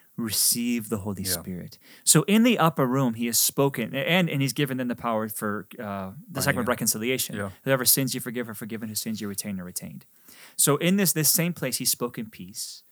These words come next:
Speaker 1: Not only has he come in the form of, of his very body, uh, bread, as very, his very person, you know, in
Speaker 2: Yes.
Speaker 1: the flesh, he's
Speaker 2: Yeah.
Speaker 1: instituted the Eucharist, instituted the priesthood, instituted the sacrament of reconciliation.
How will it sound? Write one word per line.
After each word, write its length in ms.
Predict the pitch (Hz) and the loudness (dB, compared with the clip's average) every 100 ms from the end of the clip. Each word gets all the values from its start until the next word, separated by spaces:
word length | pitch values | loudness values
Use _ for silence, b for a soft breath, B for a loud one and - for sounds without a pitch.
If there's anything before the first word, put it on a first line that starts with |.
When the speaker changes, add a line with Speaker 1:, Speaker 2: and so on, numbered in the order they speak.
| - | -4
Speaker 1:
Not 80 | 151 | 0
only 120 | 170 | 0
has 240 | 151 135 | -2 -4
he 100 | 131 - | -6 -6
come 380 | - 135 135 | -4 -4 -4
in 120 | 131 120 | -8 -8
the 60 | 113 | -6
form 160 | 113 113 | -6 -8
of, 120 | 110 117 | -8 -10
of 80 | 107 | -8
his 140 | 107 | -8
very 160 | 98 104 | -8 -8
body, 340 | 104 104 104 | -8 -8 -8
uh, 120 | 110 - | -10 -10
bread, 260 | 110 113 - | -6 -6 -4
as 240 | 139 127 | -2 -2
very, 220 | 160 160 | 2 4
his 80 | 151 | 4
very 140 | 135 107 | 2 2
person, 440 | 147 139 98 107 | 2 2 0 -2
you 60 | 127 | 0
know, 60 | |
in 60 | 127 | 2
Speaker 2:
Yes. 60 | |
Speaker 1:
the 60 | 107 | 0
flesh, 280 | - 101 - | -4 -4 -4
he's 160 | 107 - - | -6 -12 -8
Speaker 2:
Yeah. 100 | 117 | -4
Speaker 1:
instituted 260 | 117 147 | -2 -2
the 80 | 131 | -2
Eucharist, 260 | 107 101 - | -4 -6 -8
instituted 260 | 151 151 131 | -6 -6 -6
the 40 | |
priesthood, 340 | - 104 107 - B B B | -8 -8 -10 -14 B B B
instituted 260 | 165 165 156 | 0 0 0
the 40 | 135 | 0
sacrament 200 | 135 123 | 0 0
of 20 | 120 | -2
reconciliation. 680 | 117 107 107 90 87 - | -2 -4 -4 -6 -10 -12